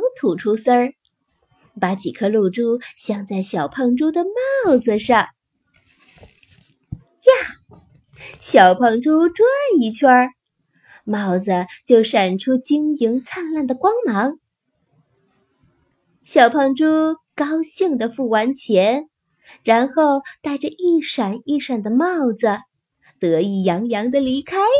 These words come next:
了。“嗯，呃，这个做纽扣多别致啊。”蓝狐狸的毛衣上让思思钉上了许多露珠纽扣儿。嗯，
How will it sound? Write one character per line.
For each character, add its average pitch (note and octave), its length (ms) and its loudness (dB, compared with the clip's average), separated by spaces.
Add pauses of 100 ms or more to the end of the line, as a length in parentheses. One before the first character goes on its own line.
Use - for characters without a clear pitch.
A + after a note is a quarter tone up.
了。 A#3+ 200 0 (1900)
“嗯， C4 480 -4 (380)
呃， A3 160 -2
这 G3+ 300 -2
个 E3+ 320 -4
做 C4 240 -2
纽 G3 180 -6 (160)
扣 E4+ 540 0
多 G3+ 260 2
别 E3 260 -4
致 A3+ 200 0
啊。” A#2+ 140 -4 (1500)
蓝 B3+ 300 6 (180)
狐 D4 160 0
狸 C4+ 120 2
的 B3 100 2
毛 A#3 180 0
衣 D4 240 2
上 A3 460 -2 (500)
让 F3 240 -2
思 A3 300 -4
思 A#3 380 4 (180)
钉 G#3+ 240 -4
上 G#3+ 180 -4
了 G3+ 120 -2
许 G3 180 -2
多 A#3 140 2
露 C4 240 0
珠 F4+ 260 2
纽 B3+ 300 0
扣 - 160 -4 (100)
儿。 G#3+ 120 -6 (920)
嗯， C#4+ 240 0